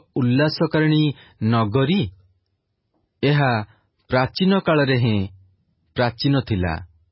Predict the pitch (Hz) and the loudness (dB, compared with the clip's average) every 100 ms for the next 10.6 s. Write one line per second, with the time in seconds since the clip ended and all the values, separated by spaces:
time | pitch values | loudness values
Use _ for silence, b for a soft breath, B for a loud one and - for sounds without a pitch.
0 | _ _ _ _ _ _ _ - 139 151 | _ _ _ _ _ _ _ -2 0 2
1 | 151 - - 131 147 110 95 110 - _ | 0 -2 -2 0 2 0 -2 -6 -18 _
2 | _ _ _ _ _ 110 110 151 180 180 | _ _ _ _ _ -4 0 2 2 2
3 | 180 - 170 175 - 143 120 151 - 151 | -2 0 0 0 0 0 0 -2 -2 -2
4 | 139 139 131 127 127 117 b _ _ 131 | 0 0 0 0 -2 -4 b _ _ -2
5 | 135 123 127 113 123 113 92 82 76 - | -2 -2 0 2 0 -2 -2 -4 -6 -12
6 | - _ _ _ _ _ _ _ _ _ | -20 _ _ _ _ _ _ _ _ _
7 | _ - 113 139 - 160 - 139 131 b | _ -4 -2 -2 -2 -2 0 0 0 b
8 | b _ 98 120 135 - 170 175 165 131 | b _ -4 -2 -2 -2 0 2 2 0
9 | 120 107 110 117 _ _ _ _ _ _ | 2 0 -2 -6 _ _ _ _ _ _
10 | _ - - 160 170 | _ -14 -2 0 2